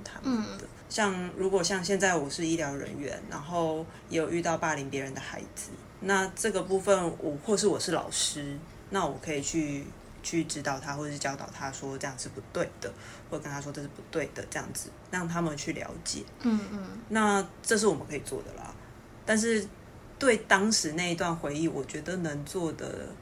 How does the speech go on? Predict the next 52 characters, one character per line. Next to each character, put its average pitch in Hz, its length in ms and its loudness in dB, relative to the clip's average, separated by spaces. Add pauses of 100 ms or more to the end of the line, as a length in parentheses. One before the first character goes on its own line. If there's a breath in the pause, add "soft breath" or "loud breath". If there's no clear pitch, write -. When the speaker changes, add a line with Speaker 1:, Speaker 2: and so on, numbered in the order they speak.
(400)
Speaker 1:
我 175 120 0
自 208 140 2
己 175 140 0
的 - 120 -2
看 - 220 -4
法 - 140 -8
会 165 180 -2
觉 - 240 -10
得， - 160 -8
现 175 240 2
在 160 140 -2
的 - 100 -8
看 - 220 -10
法 - 180 -12
会 139 80 -6
觉 - 220 -8
得， - 100 -8 (100)
或 175 80 -2
许 - 140 -2
他 - 160 -6
们 151 220 -4 (180)
也 139 140 -2
需 156 160 -4
要， 156 260 2
当 180 180 6
时 185 180 4
也 139 60 0
需 139 140 -2
要 160 80 4
帮 147 180 -4
助， 151 140 -6
但 151 140 -8
他 151 100 -8
们 151 160 -4 (640 loud breath)
没 175 80 0
有 160 100 2
获 175 140 4
得 143 100 -2
他 - 140 -4
们 151 120 -2
要 143 140 -2
的 - 160 -8
帮 135 180 -6
助， 135 200 -6 (120)
而 165 200 4
我 160 120 4
们 143 160 -2
成 139 200 -4
为 135 80 -8
了 135 100 -6
受 143 160 -2
害， - 180 -6